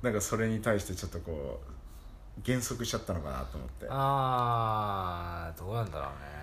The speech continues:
Speaker 1: 何回かそういうのあった気がしたんだけど、そうでもないかな。なんかタイミングが、なんか超、超、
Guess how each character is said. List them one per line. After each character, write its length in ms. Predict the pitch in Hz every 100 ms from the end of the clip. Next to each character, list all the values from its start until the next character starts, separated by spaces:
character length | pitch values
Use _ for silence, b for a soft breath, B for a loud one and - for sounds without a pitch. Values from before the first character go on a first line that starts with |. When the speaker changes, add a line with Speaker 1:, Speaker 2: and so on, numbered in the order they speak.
| - -
Speaker 1:
何 140 | 143
回 160 | 180 160
か 100 | 117
そ 140 | -
う 40 | 131
い 40 |
う 40 |
の 100 | 107
あ 40 | 98
っ 60 |
た 120 | - 101
気 160 | -
が 120 | 107
し 120 | 98 -
た 120 | 113
ん 80 | 95
だ 80 | 82
け 60 |
ど、 100 | 78
そ 200 | 82 113
う 20 |
で 60 | 104
も 60 | 101
な 100 | 90
い 40 |
か 100 | 64
な。 80 | 69
な 120 | 127
ん 20 |
か 100 | 123
タ 160 | - 170
イ 100 | 175
ミ 60 | 170
ン 40 |
グ 100 | 156
が、 180 | 147 135
な 100 | 147
ん 40 |
か 80 | 127 -
超、 300 | - 214 190 B B B - -
超、 380 | 226 202 175